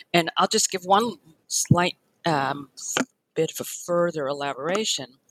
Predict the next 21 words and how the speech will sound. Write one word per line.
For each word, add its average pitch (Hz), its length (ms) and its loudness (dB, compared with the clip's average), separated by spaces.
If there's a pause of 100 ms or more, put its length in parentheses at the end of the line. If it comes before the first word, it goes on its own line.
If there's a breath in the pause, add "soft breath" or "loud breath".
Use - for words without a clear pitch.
(1000 loud breath)
I 202 80 4
think 339 220 0
of 247 120 0
my 196 100 2
capacity 196 600 0
for 170 220 0
wonder 180 380 2
really 190 260 2
as 175 140 2
the 165 120 -4
deepest - 480 0
source 175 340 2
of 160 160 -2
my 143 240 0
interest 180 540 2
in 147 100 -4
what 131 220 0
social 143 440 2
movements - 580 -2
do 151 340 -2 (120)
and, 139 180 -6